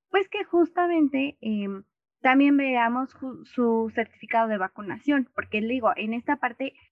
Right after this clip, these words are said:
ya sería un preventivo. Si mi perro a lo mejor tuviera esa vacuna, conmigo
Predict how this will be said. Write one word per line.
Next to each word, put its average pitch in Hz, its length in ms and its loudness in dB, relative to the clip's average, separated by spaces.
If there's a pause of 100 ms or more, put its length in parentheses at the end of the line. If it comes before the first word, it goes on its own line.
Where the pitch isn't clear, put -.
(760)
ya 220 200 4
sería 247 240 2
un 220 100 0
preventivo. 208 640 0
Si 202 140 -12
mi 196 100 -10
perro 247 400 0
a 220 80 0
lo 196 80 -4
mejor 214 240 -12
tuviera 214 320 -6
esa 269 180 0
vacuna, 277 580 0 (840)
conmigo 285 400 6